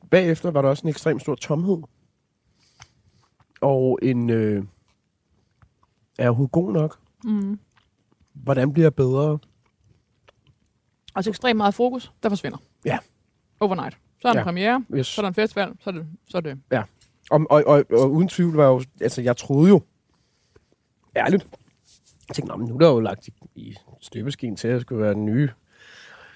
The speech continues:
Speaker 1: Denzel Washington i Danmark."
Speaker 2: Mhm.
Speaker 1: <laughs> Men det blev, blev, det sker, det er jo bare ikke sådan, det sker.
Speaker 2: I hvert fald ikke, når man er seksten, sytten. Altså, der går lidt længere tid.
Speaker 1: Der går lidt længere tid, og det handler rigtig meget om timing, og måske ikke, det vidste jeg ikke på det tidspunkt, det handler egentlig ikke så meget om,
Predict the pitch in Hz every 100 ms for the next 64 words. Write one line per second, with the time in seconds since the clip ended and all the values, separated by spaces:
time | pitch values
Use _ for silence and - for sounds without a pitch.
0 | - 127 117 101 107 - 123 117 147 139
1 | 123 104 101 107 156 196 - 233 233 294
2 | - _ - - - 131 - 160 - 196
3 | 170 - - 165 - - 175 - 185 -
4 | 160 156 - 175 - 147 - - _ _
5 | 175 165 170 170 170 147 139 139 143 -
6 | 139 135 - 151 160 165 151 139 151 151
7 | 147 151 156 156 143 - 143 127 160 147
8 | 139 139 139 - - 226 240 - - 165
9 | 139 143 139 135 135 139 156 147 139 143
10 | 175 139 143 147 135 - 135 139 160 165
11 | - 143 - 180 175 - _ _ - 156
12 | 156 - 143 143 135 - 135 143 120 127
13 | 147 196 208 208 190 180 170 156